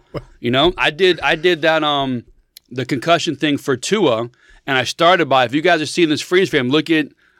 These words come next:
um, Schefter. It looks like he's praying. He's like, he's sitting like, he's like, real sad face, like, "Dude, you're gonna cry? That's why you don't play football. That's why you talk about it, 'cause you're not, you're not tough enough. Get the hell outta here.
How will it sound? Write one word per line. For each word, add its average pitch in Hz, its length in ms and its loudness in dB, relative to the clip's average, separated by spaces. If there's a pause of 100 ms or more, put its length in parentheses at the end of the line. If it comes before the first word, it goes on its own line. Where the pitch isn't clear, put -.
(120)
um, 123 580 0 (520)
Schefter. 143 520 -2 (500)
It 160 120 2
looks 180 240 2
like 160 140 2
he's 147 120 -4
praying. 95 480 -2 (100)
He's 143 200 0
like, 156 160 2
he's 135 180 -4
sitting 202 140 0
like, 165 120 2
he's 147 160 0
like, 131 220 -2 (1040)
real 156 140 2
sad 165 320 -2
face, 160 200 -2
like, 120 140 -6
"Dude, 160 120 -6
you're 165 60 -4
gonna 175 140 2
cry? 131 460 -2 (380)
That's - 120 -12
why 185 80 2
you 180 40 4
don't 170 80 4
play 160 120 0
football. 113 300 -2
That's 104 60 -6
why 151 80 0
you 131 60 -2
talk 123 280 -4
about 98 220 -4
it, 92 60 -16
'cause 110 100 -6
you're 113 60 -6
not, 131 140 -2
you're 131 100 -2
not 123 120 -2
tough 113 200 -6
enough. 95 200 -12
Get 131 120 -12
the 139 60 -8
hell 123 100 0
outta 104 180 -2
here. 87 200 -8